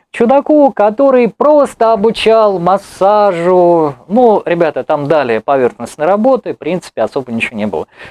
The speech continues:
Далее классики там тоже ничего не было. Но, тем не менее, за это спасибо. И, а, время от времени я мониторил, мониторил просто обучение,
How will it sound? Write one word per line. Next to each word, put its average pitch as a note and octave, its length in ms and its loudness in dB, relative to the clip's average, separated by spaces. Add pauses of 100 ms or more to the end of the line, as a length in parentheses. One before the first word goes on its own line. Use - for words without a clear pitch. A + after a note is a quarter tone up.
Далее E3+ 340 0
классики A3+ 560 0
там B2 220 -6
тоже F3 460 0
ничего A2 680 -4
не G#2+ 220 -8
было. F2+ 240 -8 (480)
Но, A3 260 2
тем G3+ 180 -2
не A3 100 2
менее, A3+ 300 2
за C#3 120 0
это D#3+ 220 0
спасибо. - 520 -14 (1200)
И, B3 380 4 (180)
а, D#3 920 2 (160)
время A3+ 400 2
от A3+ 100 -4
времени D#3 760 0
я G#3+ 440 2
мониторил, E3 1040 0
мониторил F3 880 0 (580)
просто G3 360 0
обучение, D#3 920 0